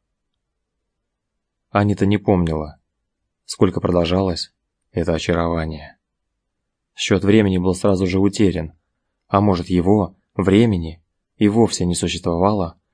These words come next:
под этими сказочными сводами. Когда Максимов взял жену под руку и вывел на улицу, она опустила на лицо вуаль, чтобы никто не видел овладевшего ею волнения,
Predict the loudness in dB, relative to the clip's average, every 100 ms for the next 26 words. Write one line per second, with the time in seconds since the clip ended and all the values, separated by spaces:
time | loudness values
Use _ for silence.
0 | _ -2 0 0 -2 -4 0 0 0 -2
1 | -2 -2 -2 -2 -4 -8 -14 _ _ _
2 | _ _ _ _ _ _ _ _ -6 0
3 | 2 2 0 0 0 0 0 0 0 0
4 | 0 0 0 -2 -10 -12 _ _ _ 0
5 | 2 2 2 0 2 2 0 -4 -10 -12
6 | _ _ _ _ _ _ _ _ _ -4
7 | 0 2 2 -2 0 0 0 -2 -2 -4
8 | -2 2 2 0 -6 _ _ _ -4 0
9 | 0 0 0 -2 0 0 0 -2 -8 _
10 | _ _ _ _ 0 2 0 -2 -2 -2
11 | -2 0 0 0 -2 -2 -4 -10 -16